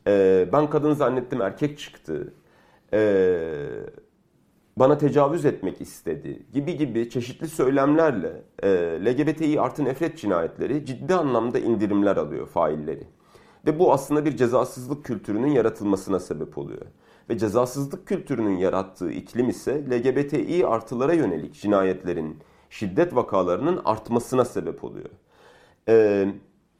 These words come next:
dolayısıyla ilk etapta, devletin ilk etapta yapması gereken şey bu tür indirimleri özellikle ceza kanununun kabul etmeyeceği müpemlikte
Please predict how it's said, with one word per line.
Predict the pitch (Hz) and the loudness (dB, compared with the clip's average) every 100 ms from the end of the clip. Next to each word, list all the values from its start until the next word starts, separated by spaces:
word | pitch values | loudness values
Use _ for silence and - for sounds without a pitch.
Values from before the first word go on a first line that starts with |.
| _ _ _ _ 101 | _ _ _ _ -2
dolayısıyla | 113 131 151 151 185 170 - | 4 4 4 2 2 2 0
ilk | 180 147 | 0 0
etapta, | 139 101 - 73 60 - - | 0 -2 -4 -8 -8 -10 0
devletin | 107 110 135 - 180 180 - - _ | 2 4 0 2 2 2 -4 -12 _
ilk | 160 175 | 0 2
etapta | 120 - 95 90 | 2 0 -2 0
yapması | 82 85 98 - 170 | 0 0 -2 0 2
gereken | 127 87 80 78 | 2 0 -4 -8
şey | - 135 113 - | -4 -2 -2 -4
bu | - 147 202 | -6 -4 -4
tür | 135 - | -6 -4
indirimleri | 104 95 87 80 80 78 - | -2 0 -2 -4 -6 -6 -4
özellikle | 104 117 139 190 - 160 117 | 0 2 2 0 -2 -2 0
ceza | 110 147 175 | 2 2 2
kanununun | 165 135 135 139 | 2 2 2 0
kabul | 143 131 127 | 0 -2 0
etmeyeceği | 151 127 117 101 104 98 | -2 -2 -4 0 0 2
müpemlikte | 98 104 98 95 95 - 92 | 0 2 2 2 -2 -2 -2